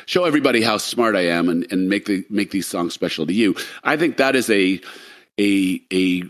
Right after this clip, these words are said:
a philosophy of the semi-professional, you know, band.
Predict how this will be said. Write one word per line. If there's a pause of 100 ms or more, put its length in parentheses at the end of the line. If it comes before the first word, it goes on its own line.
(180)
a
philosophy (400)
of
the
semi-professional, (720)
you
know, (220)
band.